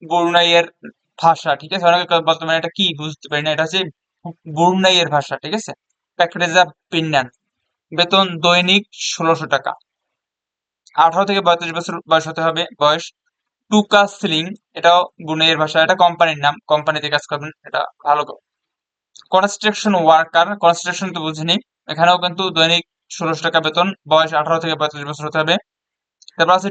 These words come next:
টুকা প্লিং, এখানেও কিন্তু আপনার ষোলোশো টাকা দৈনিক বেতন, বয়স আঠারো থেকে পঁয়ত্রিশ বছর হতে হবে। এখানে বিশ বছর দেওয়া থাকে, তারা একটু বাড়িয়ে দেয়,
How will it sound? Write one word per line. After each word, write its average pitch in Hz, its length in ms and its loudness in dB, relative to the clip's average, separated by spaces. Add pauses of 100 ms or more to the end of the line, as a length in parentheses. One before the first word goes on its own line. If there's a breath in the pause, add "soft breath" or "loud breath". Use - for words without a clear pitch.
টুকা 202 280 0 (120)
প্লিং, 165 220 -4 (180)
এখানেও 175 380 0
কিন্তু 175 200 -2
আপনার 165 300 4 (460)
ষোলোশো 165 300 -6
টাকা 170 160 0
দৈনিক 160 260 0
বেতন, 170 240 -2 (120)
বয়স 160 240 2
আঠারো 160 180 -8
থেকে 165 200 -10
পঁয়ত্রিশ 151 300 -6
বছর 151 180 -10
হতে 156 140 -4
হবে। 143 120 -2
এখানে 160 180 -2
বিশ 160 180 -4
বছর 175 220 -2
দেওয়া 165 180 2
থাকে, 165 140 -4
তারা 156 160 2
একটু 165 180 -2
বাড়িয়ে 147 340 2
দেয়, 180 120 0